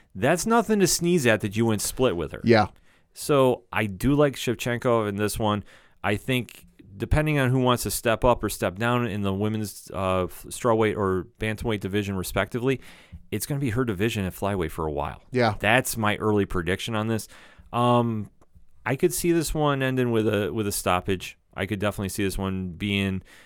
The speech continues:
Speaker 1: maybe a fourth round T K O type deal by, you know, stoppage due to punches. I don't know.
Speaker 2: Mm-hmm.
Speaker 1: But that's kinda my gut, but I do like Shevchenko in this one a
Speaker 2: Yeah,
Speaker 1: lot.
Speaker 2: no, I'm, I'm the same way. You know, no offense to Jessica Eye, but it's just for now,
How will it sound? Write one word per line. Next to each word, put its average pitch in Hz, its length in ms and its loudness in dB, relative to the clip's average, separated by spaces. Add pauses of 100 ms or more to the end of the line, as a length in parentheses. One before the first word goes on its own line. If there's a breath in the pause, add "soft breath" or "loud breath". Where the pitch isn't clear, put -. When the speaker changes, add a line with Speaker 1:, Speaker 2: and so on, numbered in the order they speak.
(140 soft breath)
Speaker 1:
maybe 123 200 4
a 101 40 2
fourth 101 320 2
round 95 220 0
T 95 140 -4
K 90 200 2
O 90 120 2
type 87 260 -2
deal 87 320 0 (380 soft breath)
by, 95 160 2 (160)
you 107 100 -4
know, 92 80 -2
stoppage 90 380 -2
due 95 100 0
to 87 80 -2
punches. 87 480 -2
I 101 120 2
don't 95 140 0
know. 127 80 2 (260)
Speaker 2:
Mm-hmm. 104 100 -8
Speaker 1:
But 101 100 -8
that's 127 180 2
kinda 131 140 2
my 101 120 2
gut, 95 180 0
but 90 100 -2
I 87 60 0
do 98 160 -4
like 90 180 2
Shevchenko 78 460 -8
in 67 60 -10
this 64 140 -12
one - 140 -6
a 117 40 2
Speaker 2:
Yeah, 110 100 2
Speaker 1:
lot. - 20 2
Speaker 2:
no, 104 140 0
I'm, 110 220 2
I'm 127 60 4
the 120 80 4
same 104 220 0
way. 104 300 -2
You 123 100 2
know, 110 160 0
no 135 260 4
offense 117 360 2
to 117 160 0
Jessica 110 420 0
Eye, 104 200 4
but 101 140 0
it's 101 200 0
just 101 180 -4
for 120 160 -2
now, 110 460 4